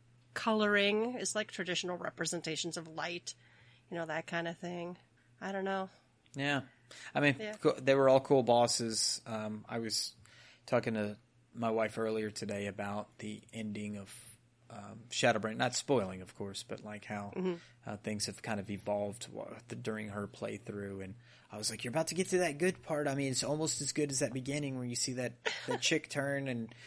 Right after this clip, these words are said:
Speaker 2: gets all nasty and dripping." She's like, "Ooh, it's like that." And I was like, "No, it's not, like, gross so much like that as it is, like, intriguing like that." So, um, I mean, I guess there is some grossness with Vautry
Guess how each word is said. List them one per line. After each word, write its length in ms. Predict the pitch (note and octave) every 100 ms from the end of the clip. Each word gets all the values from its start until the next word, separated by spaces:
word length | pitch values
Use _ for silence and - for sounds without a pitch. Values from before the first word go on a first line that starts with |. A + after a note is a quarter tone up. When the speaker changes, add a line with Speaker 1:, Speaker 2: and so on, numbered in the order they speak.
| - -
Speaker 2:
gets 160 | C3+ C3
all 140 | C3+
nasty 480 | A#2+ A2+ C3 - B2+
and 120 | A#2+
dripping." 300 | G#2 A#2 A#2+
She's 200 | B2 A#2
like, 180 | A2+ A2
"Ooh, 160 | B2+ F#3+
it's 160 | G3+ -
like 200 | B2 B2
that." 140 | C#3+
And 80 | D3
I 40 |
was 120 | D3+ C#3+
like, 180 | C3
"No, 400 | D3+ E3+ E3 E3
it's 180 | D#3+ -
not, 200 | F3+ E3
like, 200 | C3+ A2+
gross 460 | G2 G#2+ B2 D#3 E3
so 220 | - D#3
much 300 | D#3 D3+ -
like 220 | D3+ D3 -
that 240 | C#3+ C#3
as 180 | B2+ A#2+
it 100 | B2
is, 300 | B2 A2+ -
like, 420 | A2 A2 G#2+ - - -
intriguing 960 | B2+ A2+ - - C3 C3 G#2 G#2+ G2 G#2 - - - -
like 260 | - G2 -
that." 340 | F#2+ G2+ F2+
So, 300 | - A#2 G#2+ G2 - _ _ _ - - _ _ -
um, 540 | B2+ A#2+ A2+ G#2 G#2 -
I 40 | C#3+
mean, 140 | D3
I 100 | A#2
guess 180 | A#2 A#2
there 120 | G#2
is 100 | G2
some 140 | - G2
grossness 480 | G#2 G2 - G2+
with 160 | - F2+
Vautry 500 | A2 F#2+ - G2 F2+